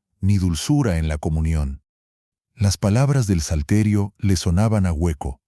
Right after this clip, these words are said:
El cuerpo se arrodillaba, los labios repetían, pero en lo profundo, todo era piedra seca.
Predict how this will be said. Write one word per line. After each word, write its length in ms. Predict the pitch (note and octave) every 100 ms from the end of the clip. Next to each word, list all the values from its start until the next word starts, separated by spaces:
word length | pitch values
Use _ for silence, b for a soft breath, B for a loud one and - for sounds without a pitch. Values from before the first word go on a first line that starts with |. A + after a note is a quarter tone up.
| _ _ _ _
El 160 | - F2
cuerpo 400 | - A#2 A2+ F#2+
se 160 | - F2
arrodillaba, 680 | E2+ D#2 D2+ E2+ D#2+ C#2 - _ _
los 280 | F#2+ G#2 F#2+
labios 380 | A#2 B2+ A2 F#2
repetían, 720 | E2 D#2+ D2+ E2+ C#2 B1+ - _ _ _ _ -
pero 260 | A2 G2+
en 100 | F2+
lo 80 | F2
profundo, 680 | D#2+ D#2+ - A#2+ G#2+ F2 D#2 _ _ _ _
todo 380 | B2 C3 C#3 B2+
era 180 | G2+ E2+
piedra 380 | G2+ F#2+ E2 D2
seca. 460 | - C#2 - -